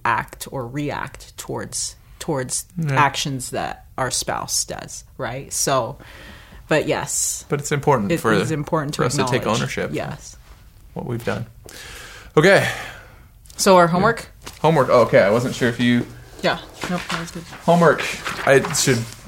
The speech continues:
Speaker 2: be pretty obvious, I think, at this point.
Speaker 1: <laughs>
Speaker 2: But, uh, your homework is, if you have not, um, shared with your family what you're going through, uh, you need to sit down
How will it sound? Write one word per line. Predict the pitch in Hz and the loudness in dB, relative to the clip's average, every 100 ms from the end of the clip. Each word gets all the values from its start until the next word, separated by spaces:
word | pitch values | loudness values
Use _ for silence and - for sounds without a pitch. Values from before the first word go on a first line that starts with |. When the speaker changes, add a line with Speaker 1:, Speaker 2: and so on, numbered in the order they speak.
| 139 120 | -2 2
Speaker 2:
be | 117 | 2
pretty | 117 107 | 4 4
obvious, | 98 95 92 - | 4 2 0 0
I | 110 | -2
think, | 117 120 | -2 -4
at | - | -2
this | - 208 180 | 4 6 6
point. | 110 - | 4 4
Speaker 1:
<laughs> | 294 | 6
Speaker 2:
But, | 123 247 - | 8 6 4
uh, | - 110 104 104 - - - - - | 4 6 4 0 -12 -20 -20 -12 -6
your | - 123 | -2 2
homework | 131 143 120 - | 4 4 2 2
is, | 117 113 113 110 - - | 2 4 6 4 0 -2
if | 120 | -4
you | 113 | -2
have | 117 107 113 | 2 2 4
not, | 107 107 - - - - - - - - - | 4 4 0 -12 -16 -20 -20 -20 -20 -20 -8
um, | - 104 104 107 104 - | -2 2 2 0 -2 -6
shared | - 120 107 104 | -4 4 6 6
with | 101 104 | 2 -2
your | |
family | 98 107 104 101 101 - | 2 2 4 2 -2 -6
what | - 113 | -2 0
you're | 107 | 0
going | 110 107 107 | 0 0 0
through, | - 98 98 - - - - - - | -2 0 -2 -6 -20 -20 -20 -20 -8
uh, | - 104 101 95 | -2 0 0 -2
you | 107 | -2
need | 113 | 0
to | 107 | 0
sit | - 117 | -2 2
down | 107 117 147 | 2 4 0